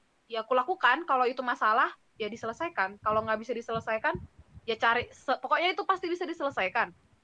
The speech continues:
Solusinya misalnya sampai pada akhirnya memang berpisah, ya itu penyelesaian terbaiknya.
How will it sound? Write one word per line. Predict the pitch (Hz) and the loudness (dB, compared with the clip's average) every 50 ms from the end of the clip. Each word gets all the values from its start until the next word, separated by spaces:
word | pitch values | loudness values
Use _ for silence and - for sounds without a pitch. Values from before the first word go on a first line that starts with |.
| _ _ _ | _ _ _
Solusinya | - 247 240 247 254 254 277 262 254 262 247 | -2 -2 -2 -2 -4 -6 -6 -6 -4 -4 -4
misalnya | 247 254 254 262 233 240 240 240 240 240 | -4 -2 0 2 2 2 0 -2 -4 -2
sampai | 247 254 233 240 - - 233 - - | -2 -2 -2 -2 -2 -4 -4 -4 -2
pada | - 233 220 233 233 | -4 -2 -2 -2 -2
akhirnya | 233 - - 240 233 233 226 | -4 -6 -10 -8 -6 -6 -6
memang | 226 226 226 | -6 -6 -4
berpisah, | 226 226 233 - 220 - - 392 415 _ _ _ _ _ _ _ _ | -6 -6 -6 -10 -10 -4 -4 -4 -4 _ _ _ _ _ _ _ _
ya | - 196 | -6 -6
itu | 220 311 - 339 | -6 -6 -6 -8
penyelesaian | - 311 269 233 247 247 240 208 208 208 | -8 -8 -8 -8 -8 -8 -6 -6 -6 -6
terbaiknya. | 208 208 208 202 208 233 254 - - 175 160 151 160 | -6 -8 -8 -6 -6 -6 -8 -8 -12 -12 -10 -12 -12